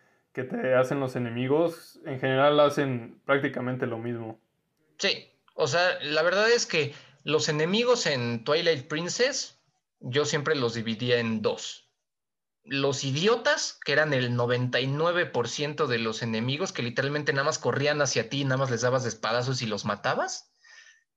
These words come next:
Speaker 2: Y los inteligentes, que eran el uno por ciento, que ahorita te puedo decir de memoria que nada más era un enemigo, que eran, eh, los caballeros, porque los caballeros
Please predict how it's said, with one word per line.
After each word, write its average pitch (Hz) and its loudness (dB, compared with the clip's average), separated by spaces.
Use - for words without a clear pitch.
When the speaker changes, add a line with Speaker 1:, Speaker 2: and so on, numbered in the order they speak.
Speaker 2:
Y 165 -2
los 156 2
inteligentes, 143 0
que 170 0
eran 160 2
el 127 -2
uno 214 0
por 120 0
ciento, 160 -2
que 117 0
ahorita 135 0
te 127 0
puedo 143 0
decir 139 -2
de 131 0
memoria 123 0
que 123 -4
nada 127 0
más 131 0
era 123 0
un 220 0
enemigo, 131 0
que 156 4
eran, 165 4
eh, 123 2
los 131 0
caballeros, 156 2
porque 135 -6
los 139 -2
caballeros 160 2